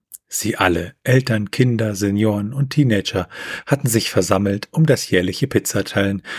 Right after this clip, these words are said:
der überaus respektierten Frevel-Tradition zu zelebrieren. Der mausgraue Alfredo, Pizzameister der Stadt und seit Jahren ungeschlagener Champion des Pizzateilens,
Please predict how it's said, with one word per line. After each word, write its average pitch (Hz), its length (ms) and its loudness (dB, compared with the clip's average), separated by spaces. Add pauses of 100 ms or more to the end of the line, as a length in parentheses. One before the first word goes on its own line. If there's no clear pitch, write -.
(220)
der - 80 0
überaus 131 540 2
respektierten - 640 -2
Frevel-Tradition 92 1000 -2
zu - 120 -8
zelebrieren. 92 640 -4 (320)
Der 113 80 2
mausgraue 131 640 2
Alfredo, 117 500 2
Pizzameister 110 680 0
der 110 120 0
Stadt - 240 0
und 127 120 -6
seit 104 220 0
Jahren 110 240 0
ungeschlagener 110 720 -2
Champion 117 360 -2
des - 120 -6
Pizzateilens, 110 800 -2